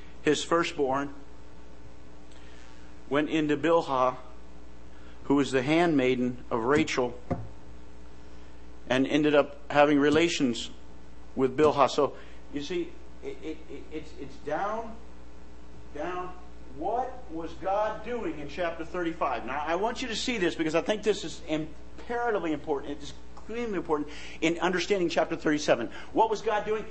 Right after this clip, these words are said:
He was breaking Jacob down. And all that he had depended on, he was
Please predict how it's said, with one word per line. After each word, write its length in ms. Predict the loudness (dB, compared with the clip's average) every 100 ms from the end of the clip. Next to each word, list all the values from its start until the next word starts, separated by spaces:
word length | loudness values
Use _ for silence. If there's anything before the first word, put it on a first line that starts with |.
| -6
He 60 | -6
was 100 | -6
breaking 580 | -6 -8 -6 -8 -10 -10 -10 -10
Jacob 400 | -8 -8 -8 -10 -10 -10 -10 -10 -10
down. 120 | -10 -10 -10 -10 -10 -10 -12 -12 -12 -10 -10 -10 -10 -10 -10 -10 -10 -10 -10 -10 -10 -10 -10 -10 -10 -8
And 120 | -8 -4
all 300 | 0 2 2
that 120 | 0
he 140 | -2 -6
had 80 | -6
depended 460 | -8 -8 -8 -6
on, 220 | -6 -8 -8 -10 -10
he 60 |
was 140 | -8